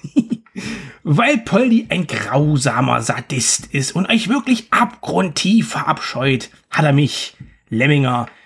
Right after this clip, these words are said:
den Folterknecht mit den Endlosmonologen, einmal mehr auf euch gehetzt. Als schreckenverbreitende Geheimwaffe und Poldis gnadenlose Rache an einer ungerechten Welt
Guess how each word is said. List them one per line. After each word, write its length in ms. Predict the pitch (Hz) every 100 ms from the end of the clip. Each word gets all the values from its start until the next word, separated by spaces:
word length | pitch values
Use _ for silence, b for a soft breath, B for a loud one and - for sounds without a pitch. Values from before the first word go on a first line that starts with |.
| B
den 180 | 135 165
Folterknecht 1200 | 143 - 170 220 214 190 180 - 131 147 - -
mit 140 | 165 175
den 140 | 214
Endlosmonologen, 1300 | 196 269 - 190 202 196 170 170 165 147 165 165 165 -
einmal 680 | 233 320 311 294 254 240 233
mehr 320 | 226 240 -
auf 300 | 240 247 -
euch 300 | 160 165 -
gehetzt. 580 | - 175 - - - - B B B B
Als 280 | 131 135 -
schreckenverbreitende 1400 | - - 113 131 - 120 127 - 127 123 113 147 - 139
Geheimwaffe 600 | 135 - 202 165 147 143
und 240 | 208 240 -
Poldis 520 | - 277 277 277 -
gnadenlose 1300 | 196 226 254 240 226 202 226 220 208 214 214 185 147
Rache 340 | 139 - 160 190
an 120 | 226
einer 260 | 208 240
ungerechten 720 | 392 349 262 247 226 - -
Welt 360 | 175 196 208 -